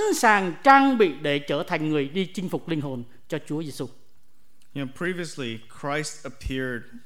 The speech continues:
Speaker 2: to confirm the faith of his followers, his disciples. For us today, as we study this, uh, passage and this story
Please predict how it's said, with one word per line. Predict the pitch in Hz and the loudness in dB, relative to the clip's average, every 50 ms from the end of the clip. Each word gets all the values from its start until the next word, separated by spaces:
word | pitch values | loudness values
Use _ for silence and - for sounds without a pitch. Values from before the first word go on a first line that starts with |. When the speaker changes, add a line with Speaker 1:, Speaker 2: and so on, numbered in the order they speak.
| - - - - | -14 -14 -10 -10
Speaker 2:
to | 143 131 | -10 -8
confirm | - 135 123 123 - - - 135 135 147 143 | -8 -10 -10 -10 -10 -8 -6 -6 -4 -4 -6
the | 131 120 - - | -8 -8 -12 -8
faith | - 123 127 127 123 123 - - - - | -8 -6 -4 -4 -6 -8 -10 -14 -14 -10
of | - 120 117 - | -8 -8 -8 -6
his | - 127 123 117 - - | -6 -8 -8 -8 -10 -8
followers, | - 117 117 120 120 113 107 107 101 104 - - | -8 -6 -4 -4 -4 -6 -6 -8 -8 -10 -12 -12
his | - 113 110 - | -12 -12 -12 -12
disciples. | 117 - - - 123 127 120 - - 92 98 - - - - - - - - - - - - - - | -14 -12 -10 -6 -6 -6 -6 -8 -12 -14 -14 -14 -16 -16 -16 -16 -16 -16 -16 -16 -16 -16 -16 -16 -10
For | - 170 165 170 190 | -8 -4 -2 -2 -2
us | 196 - - - | -2 -2 -6 -8
today, | 170 139 139 156 165 175 160 147 139 | -8 -4 0 2 2 4 4 2 0
as | 135 131 131 - | -2 -4 -4 -6
we | 151 | -6
study | 139 - - - 156 156 156 147 | -6 -6 -4 -4 -2 -2 -2 -2
this, | 135 143 135 131 - - - 131 | -4 -4 -6 -6 -6 -8 -8 -8
uh, | 139 127 - - | -8 -8 -8 -4
passage | 147 143 147 147 - - - 123 113 113 - 135 | -4 -2 -2 -2 -4 -6 -8 -8 -8 -8 -8 -8
and | 131 127 | -6 -6
this | 131 127 123 | -6 -6 -6
story | - - - - 139 139 147 139 131 127 117 110 110 | -6 -8 -6 -6 -4 -4 -4 -4 -4 -4 -6 -8 -8